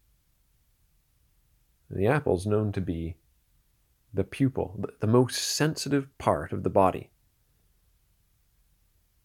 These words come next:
And so God protected the people like he would protect his own eye. We, we all protect our own eyes. Uh, they're sensitive. They can't be poked. You know,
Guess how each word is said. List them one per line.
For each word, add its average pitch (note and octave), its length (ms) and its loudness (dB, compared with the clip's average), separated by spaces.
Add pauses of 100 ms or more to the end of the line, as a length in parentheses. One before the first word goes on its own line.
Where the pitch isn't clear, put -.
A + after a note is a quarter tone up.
(300)
And G#2 100 -10
so F#2+ 140 0
God A#2+ 540 6 (600)
protected - 680 -4
the G2+ 60 -6
people G#2 340 0
like G#2 200 4
he A#2+ 120 2
would A2 180 2
protect - 520 -4
his A2+ 220 -2
own A#2 220 -2
eye. G2+ 300 0
We, G2 240 -4
we A2+ 240 2
all D3+ 300 12
protect - 500 4
our G#2+ 140 10
own A2+ 120 6
eyes. G#2+ 500 4 (420)
Uh, A#2+ 180 2
they're G2+ 180 4
sensitive. D3+ 540 4
They F#2 100 2
can't - 220 -2
be - 120 -8 (120)
poked. - 440 6 (840)
You G#2 60 2
know, G2+ 180 0